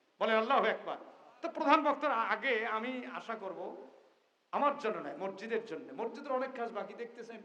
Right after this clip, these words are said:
অনেক টাইলস নাই, এরপরে আপনার অনেক সামগ্রী নাই, এরপরে, আহ, আপনার জানলা দরজাও ঠিক মতো নাই।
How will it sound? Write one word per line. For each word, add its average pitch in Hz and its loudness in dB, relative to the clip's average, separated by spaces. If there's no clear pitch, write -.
অনেক 208 -10
টাইলস 214 -4
নাই, 202 -2
এরপরে 190 0
আপনার 180 -2
অনেক 277 -4
সামগ্রী 247 -4
নাই, 170 -4
এরপরে, 226 -6
আহ, 160 0
আপনার 180 -6
জানলা 254 4
দরজাও 233 2
ঠিক 226 -4
মতো 190 -4
নাই। 151 -10